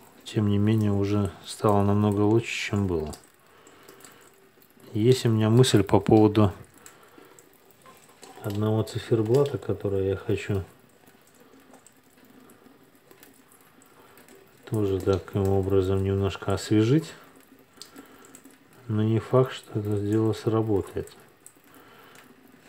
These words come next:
Можно попробовать. Ну, что поделать.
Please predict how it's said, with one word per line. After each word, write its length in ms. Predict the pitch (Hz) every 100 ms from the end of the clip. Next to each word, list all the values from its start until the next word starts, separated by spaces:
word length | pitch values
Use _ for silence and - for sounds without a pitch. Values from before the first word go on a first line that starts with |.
| - -
Можно 340 | 180 190 160 151
попробовать. 580 | 156 156 190 147 95 - - - 123
Ну, 80 |
что 180 | 120 - 107
поделать. 360 | 98 95 90